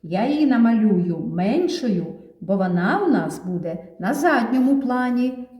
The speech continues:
тому вона здається нам маленькою. Набираю зеленою фарбу і малюю ялинку кінчиком ворси пензлика теж.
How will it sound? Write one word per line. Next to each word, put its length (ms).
тому 260
вона 320
здається 600
нам 220
маленькою. 1120
Набираю 580
зеленою 640
фарбу 960
і 100
малюю 540
ялинку 880
кінчиком 760
ворси 480
пензлика 760
теж. 580